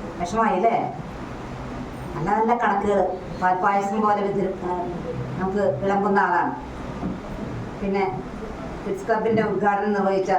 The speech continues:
സി ആർ ദാസ് അവർ, മുഖ്യാതിഥി സുരേഷ് സാറ്, പിന്നെ ആശംസകൾ നേരാനായിട്ട് വില്ലി മാഡം ഇരിക്കുന്നുണ്ട്, സ്മൃതി ടീച്ചർ, ഉണ്ണികൃഷ്ണൻ സാറ്, അപർണ ബാലകൃഷ്ണൻ. ഇതിലൊക്കെ പ്രധാനമായിട്ടുള്ളതാണ് മുന്നിലിരിക്കുന്ന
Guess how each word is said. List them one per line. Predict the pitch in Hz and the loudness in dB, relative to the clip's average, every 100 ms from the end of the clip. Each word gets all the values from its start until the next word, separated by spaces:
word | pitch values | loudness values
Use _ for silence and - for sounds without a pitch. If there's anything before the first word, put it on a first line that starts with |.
| - - | 2 -2
സി | 196 190 | 2 4
ആർ | 185 | 4
ദാസ് | 180 180 | 2 2
അവർ, | 165 160 170 180 190 | 0 2 0 0 -4
മുഖ്യാതിഥി | - 226 175 175 - | 0 2 4 2 0
സുരേഷ് | 185 180 185 190 | 0 0 0 2
സാറ്, | 185 - - - - - - | 2 2 -2 -4 -8 -10 -4
പിന്നെ | 175 190 180 160 | 0 0 0 -2
ആശംസകൾ | 202 226 214 220 214 | 0 0 2 4 4
നേരാനായിട്ട് | 214 214 208 202 190 196 185 180 - - | 4 4 4 4 2 2 2 0 -6 -4
വില്ലി | 160 180 196 | -2 0 2
മാഡം | 196 190 185 | 4 4 4
ഇരിക്കുന്നുണ്ട്, | 170 185 185 202 | 2 0 2 0
സ്മൃതി | 180 165 185 175 - | 0 -2 -2 -4 -4
ടീച്ചർ, | 185 208 208 | -2 0 0
ഉണ്ണികൃഷ്ണൻ | 165 175 175 190 202 | 2 0 0 -2 2
സാറ്, | 190 190 | 4 4
അപർണ | - 185 202 196 | 4 2 2 4
ബാലകൃഷ്ണൻ. | 190 190 208 208 - - - - - - - 196 | 2 2 -4 -6 -8 -10 -10 -8 -8 -8 -6 0
ഇതിലൊക്കെ | 240 294 277 - - 320 311 - | 4 4 4 0 0 2 2 2
പ്രധാനമായിട്ടുള്ളതാണ് | 247 233 254 269 277 262 254 247 240 240 233 226 226 220 226 220 | 2 4 4 4 2 4 2 4 4 6 6 4 4 4 4 2
മുന്നിലിരിക്കുന്ന | 202 202 214 220 226 208 208 208 | 2 4 4 4 4 2 2 4